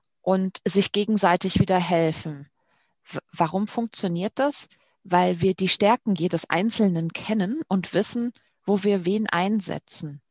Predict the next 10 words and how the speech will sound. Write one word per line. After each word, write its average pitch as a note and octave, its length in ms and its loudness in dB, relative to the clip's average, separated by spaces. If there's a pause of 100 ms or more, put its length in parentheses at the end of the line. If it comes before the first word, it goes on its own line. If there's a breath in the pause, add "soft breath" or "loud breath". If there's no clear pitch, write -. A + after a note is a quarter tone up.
(680 loud breath)
Bei F#3 160 2
Projekten E3+ 1000 -4
oder G3+ 260 0
an G3+ 100 2
den G#3+ 160 0
Schnittstellen F#3+ 720 -2
zu - 120 -10
den G#3 200 -2
Nachbarbetrieben, F3 1200 -6 (460 loud breath)
ähm, F#3 300 -2